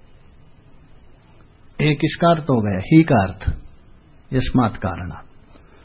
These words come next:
और श्लोक में देखिए, तत्र शब्द आ गया। तत्र का अर्थ कर रहे तस्मिन् जन्मनि, तत्र का अर्थ कर रहे तस्मिन् जन्मनि।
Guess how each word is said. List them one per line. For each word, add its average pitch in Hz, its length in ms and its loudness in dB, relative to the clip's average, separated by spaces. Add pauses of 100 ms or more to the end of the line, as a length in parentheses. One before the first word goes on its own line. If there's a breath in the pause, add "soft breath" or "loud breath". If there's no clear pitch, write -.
(680 soft breath)
और 127 140 -2
श्लोक 151 380 2
में 156 120 4
देखिए, 151 200 2
तत्र 156 540 2
शब्द 110 300 2
आ 95 140 2
गया। - 560 -8 (2000)
तत्र 127 400 0
का 151 180 2
अर्थ 131 140 0
कर 131 260 2
रहे 127 400 0 (580 soft breath)
तस्मिन् 131 800 4
जन्मनि, 120 880 2 (2000)
तत्र 127 360 -2
का 131 160 2
अर्थ 120 160 -2
कर 117 180 0
रहे 123 240 0 (580 soft breath)
तस्मिन् 127 680 4
जन्मनि। 98 600 0